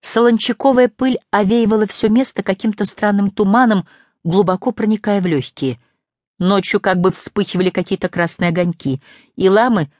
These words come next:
отказывались идти вперёд, обращая наше внимание на какие-то случайные силуэты, которые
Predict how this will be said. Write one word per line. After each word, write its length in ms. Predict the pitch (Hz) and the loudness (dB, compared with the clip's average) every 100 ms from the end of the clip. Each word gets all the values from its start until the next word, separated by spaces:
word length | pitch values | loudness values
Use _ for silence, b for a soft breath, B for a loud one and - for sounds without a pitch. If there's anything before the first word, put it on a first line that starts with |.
| _ - | _ -6
отказывались 800 | 185 - - 254 240 226 220 - | -6 -4 -2 0 2 0 0 -4
идти 240 | - - | -6 -6
вперёд, 440 | 143 - 151 151 170 | -6 -2 0 0 0
обращая 460 | 170 143 - 147 | -2 -2 0 0
наше 240 | 139 139 151 | 0 -2 -2
внимание 540 | 160 165 170 185 202 b b b | -2 0 0 0 -2 b b b
на 100 | 160 | -4
какие-то 360 | 151 160 160 170 | -4 -4 -4 -2
случайные 560 | 185 165 185 180 190 | -4 -2 0 0 0
силуэты, 520 | - 202 208 247 240 | 0 0 2 2 0
которые 420 | 147 139 143 143 | -6 -4 -2 -2